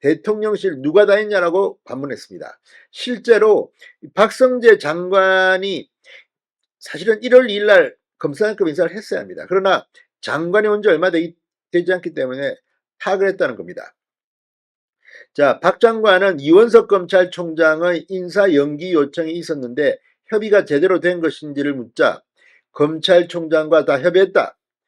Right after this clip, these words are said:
시기를 언제 해달라는 부분이 있었다고 하면 그 내용대로 다 받아들여야만 인사를 할 수 있는 거냐"고 말했습니다. 협의를 했고 법에 따라서 나는 인사를 했다는 겁니다.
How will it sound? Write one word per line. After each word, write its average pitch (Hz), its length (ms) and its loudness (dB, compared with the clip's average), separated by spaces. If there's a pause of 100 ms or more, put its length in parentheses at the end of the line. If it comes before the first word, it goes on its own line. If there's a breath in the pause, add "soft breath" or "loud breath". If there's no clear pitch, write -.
(300 soft breath)
시기를 247 460 2
언제 185 260 4
해달라는 190 420 4
부분이 170 280 -6
있었다고 170 520 -4
하면 151 360 -4
그 190 260 4
내용대로 160 600 2
다 156 280 2
받아들여야만 160 1000 2
인사를 160 380 0
할 170 100 -8
수 175 180 -18
있는 170 340 -8
거냐"고 165 360 0
말했습니다. 113 500 -8 (1200)
협의를 226 300 0
했고 202 500 -2
법에 226 260 4
따라서 180 380 2
나는 165 360 -4
인사를 190 400 -4
했다는 196 340 -8
겁니다. - 360 -20